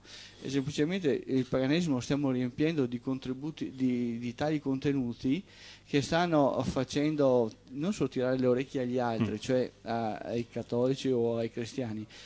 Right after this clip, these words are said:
Speaker 1: ma stanno incuriosendo decine e decine di personaggi che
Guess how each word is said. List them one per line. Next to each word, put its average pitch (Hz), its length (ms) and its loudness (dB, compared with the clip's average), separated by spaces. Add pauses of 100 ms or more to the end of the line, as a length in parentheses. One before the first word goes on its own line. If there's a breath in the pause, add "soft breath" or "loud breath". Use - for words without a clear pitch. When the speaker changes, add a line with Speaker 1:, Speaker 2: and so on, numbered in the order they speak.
(240 soft breath)
Speaker 1:
ma 160 300 0
stanno 165 420 0
incuriosendo 143 1120 0
decine 131 440 -4
e 160 40 -2
decine 139 360 -4
di 123 100 -4
personaggi 160 720 -4
che 131 200 -2